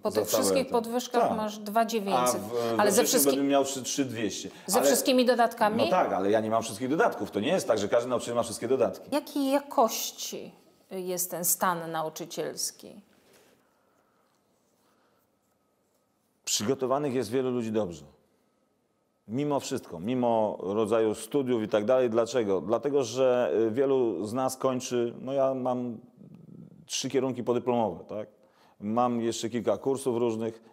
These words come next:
Speaker 2: i tak jest, wielu nauczycieli tak robi. Tylko teraz pytanie, czy mają stworzone warunki do tego, żeby wykonać, czy się nadają do tego, żeby wykorzystać swoje wiadomości i czy, y, rodzice i uczniowie chcą, żeby oni to,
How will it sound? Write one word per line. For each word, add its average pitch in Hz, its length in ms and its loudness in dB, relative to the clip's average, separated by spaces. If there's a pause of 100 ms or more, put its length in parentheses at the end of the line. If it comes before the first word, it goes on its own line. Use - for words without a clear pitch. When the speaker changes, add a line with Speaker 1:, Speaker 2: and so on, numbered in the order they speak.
(140)
Speaker 2:
i - 80 -8
tak 156 140 0
jest, 139 200 -2
wielu 131 280 -2
nauczycieli 92 480 -8
tak - 160 -16
robi. 85 240 -18 (680)
Tylko 104 220 -2
teraz 123 240 0
pytanie, 127 340 -2
czy 120 120 -8
mają 135 220 -2
stworzone 127 400 -2
warunki 117 400 0
do 101 80 0
tego, 98 200 -4
żeby 92 220 -6
wykonać, 98 560 -14 (220)
czy - 120 -14
się 127 140 -2
nadają 120 440 0
do 92 80 -6
tego, 92 240 -6
żeby 92 400 -8
wykorzystać 101 520 -4
swoje 98 280 -4
wiadomości 98 600 -10 (420)
i 131 120 -2
czy, 131 200 -2 (1900)
y, 117 60 -8
rodzice 127 640 0
i 127 100 -4
uczniowie 139 560 -2 (300)
chcą, 151 540 -2 (320)
żeby 101 300 -2
oni 101 200 0
to, 95 220 -2